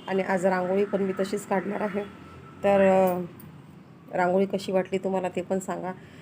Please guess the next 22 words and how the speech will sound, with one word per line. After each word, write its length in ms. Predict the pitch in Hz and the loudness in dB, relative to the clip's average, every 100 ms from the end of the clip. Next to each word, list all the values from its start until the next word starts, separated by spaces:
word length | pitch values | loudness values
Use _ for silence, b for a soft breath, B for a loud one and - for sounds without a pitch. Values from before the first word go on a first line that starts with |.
| B - | B -6
आणि 160 | 190 196 | 0 2
आजची 360 | 185 - - | 0 -2 -8
जी 120 | 185 208 | -6 -6
पूजा 420 | - 208 196 202 | -4 -4 -2 -2
आहे 300 | 202 185 175 | -2 -2 -4
किंवा 260 | - 190 185 - - 170 | -2 -2 -2 -6 -14 -4
घट 180 | 165 202 - | 2 2 0
तर 60 | 208 | -2
नसतो 300 | 196 190 214 | 0 -2 -2
माझ्याकडे, 460 | 202 180 180 190 208 B B - - | 0 0 -2 -4 -4 B B -10 -2
पण, 280 | 202 202 202 | 0 2 0
अ, 400 | 196 190 185 180 - - - - - - - 196 | 0 0 -2 -6 -12 -20 -20 -20 -20 -20 -8 2
जो 60 | 220 | 4
आपला 460 | 202 202 190 185 | 4 4 2 2
मंगल 360 | 180 185 185 202 | 0 0 2 2
कलश 360 | 202 190 180 185 | 4 2 4 -2
असतो 240 | 185 190 | -2 -4
तोच 320 | 190 202 202 | 2 0 2
मी 140 | 202 190 | 0 2
ठेवणार 440 | 214 175 175 175 | 2 2 2 2
आहे. 240 | 180 208 226 B B B B - - | 2 0 -2 B B B B -20 -6
आणि 540 | 185 190 196 190 185 | 0 2 2 2 2